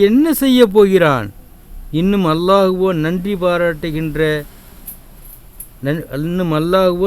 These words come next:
நன்றி பாராட்டுகிறவனாக யாவரையும் நன்கறிந்தவனாக இருக்குகின்றான். சதக்கல்லாஹுல் அலீம். அல்ஹம்துலில்லாஹ். நூத்தி நாற்பத்தி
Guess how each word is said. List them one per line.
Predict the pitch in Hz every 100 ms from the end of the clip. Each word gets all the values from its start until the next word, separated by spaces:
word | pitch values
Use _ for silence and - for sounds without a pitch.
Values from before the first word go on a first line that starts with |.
| 202
நன்றி | 165 175 190 170
பாராட்டுகிறவனாக | 175 175 175 151 175 165 160 156 156 160 147 180 170 143
யாவரையும் | 147 160 156 160 151 139
நன்கறிந்தவனாக | 160 151 151 156 151 147 143 147 156
இருக்குகின்றான். | 143 - 139 135 131 131 127 101 - - - - - - - - - - - - - - - - - - - - - - - - - - - - - - - - - - - - - - - - - - - - - - - -
சதக்கல்லாஹுல் | 131 139 139 127 123 120 117 113
அலீம். | 110 110 - - - - - - - - - 127
அல்ஹம்துலில்லாஹ். | 131 127 127 120 113 117 117 - - - - - - - - - - - - 127
நூத்தி | 139 - 147 127
நாற்பத்தி | 135 135 151 135 143